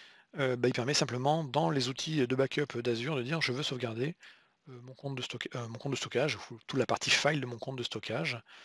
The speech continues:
Donc on vient dans les outils de backup, donc ce qu'on appelle les recovery services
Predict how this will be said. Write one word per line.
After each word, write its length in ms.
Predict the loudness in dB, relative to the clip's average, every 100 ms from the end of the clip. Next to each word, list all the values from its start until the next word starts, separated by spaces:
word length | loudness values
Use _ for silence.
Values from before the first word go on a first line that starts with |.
| -20 -20 _
Donc 180 | -16 -6
on 60 | 2
vient 140 | 4
dans 100 | 6
les 220 | 4 2
outils 200 | 0 4
de 80 | 4
backup, 380 | 4 2 0 -2 -8
donc 120 | -6 -4
ce 60 |
qu'on 80 | -4
appelle 220 | -2 0
les 100 | 2
recovery 380 | 0 -2 -2 0
services 500 | 0 -2 -4 -2